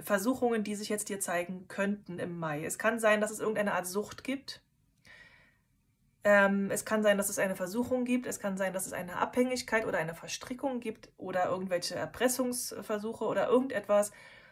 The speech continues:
was mit Manipulation und ungesunden, destruktiven oder toxischen Verhaltensweisen oder Mustern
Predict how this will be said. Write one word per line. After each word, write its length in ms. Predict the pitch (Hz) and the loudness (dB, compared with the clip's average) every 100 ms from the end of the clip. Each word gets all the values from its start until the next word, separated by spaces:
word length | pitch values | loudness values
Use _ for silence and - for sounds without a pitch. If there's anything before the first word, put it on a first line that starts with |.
| _ _ | _ _
was 180 | 196 196 | -2 0
mit 140 | 202 | 0
Manipulation 1160 | 185 185 208 214 196 175 - 202 202 240 269 294 294 _ _ _ _ _ _ _ | 0 2 2 2 2 2 0 0 4 4 4 -4 -12 _ _ _ _ _ _ _
und 240 | - 220 214 | 4 4 4
ungesunden, 640 | 247 285 254 233 247 247 | 2 4 4 2 2 2
destruktiven 760 | 240 240 233 - 233 233 233 214 | 2 2 -6 -8 -6 -4 -4 0
oder 200 | 196 185 | 0 0
toxischen 640 | 208 - 214 - 202 196 | -4 -4 -6 -4 -4 -4
Verhaltensweisen 1000 | 202 190 190 196 - 175 180 180 180 - _ _ | -4 -2 -2 -4 -2 0 0 -4 -10 -14 _ _
oder 180 | 175 165 | -4 -2
Mustern 640 | 170 208 - 196 185 190 | -2 -4 0 0 0 -6